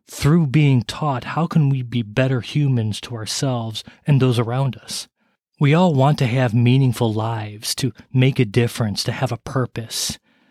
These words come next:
That is inherent in our souls. Life and all of life is a sequence of events creating an evolution of a better you,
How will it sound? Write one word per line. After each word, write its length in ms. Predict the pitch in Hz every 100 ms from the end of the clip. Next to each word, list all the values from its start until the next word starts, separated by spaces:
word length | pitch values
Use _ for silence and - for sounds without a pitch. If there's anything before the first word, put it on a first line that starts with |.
| _ _
That 240 | - 151 165
is 200 | 160 135
inherent 640 | 123 - 143 143 120 104
in 100 | 107
our 120 | 101
souls. 640 | - 120 117 104 101 - - - - _
Life 520 | 135 147 135 110 -
and 160 | 120 104 - -
all 360 | 156 160 147 120
of 160 | 104
life 460 | 113 107 104 - 147
is 120 | 120
a 60 | 117
sequence 640 | - 190 180 - 123 -
of 80 | 113
events 480 | 117 107 123 107 -
creating 640 | - 127 123 143 143 123
an 100 | 110
evolution 680 | 127 127 120 131 - 117 104
of 100 | 98
a 60 |
better 260 | 101 131 120
you, 400 | 98 113 117 98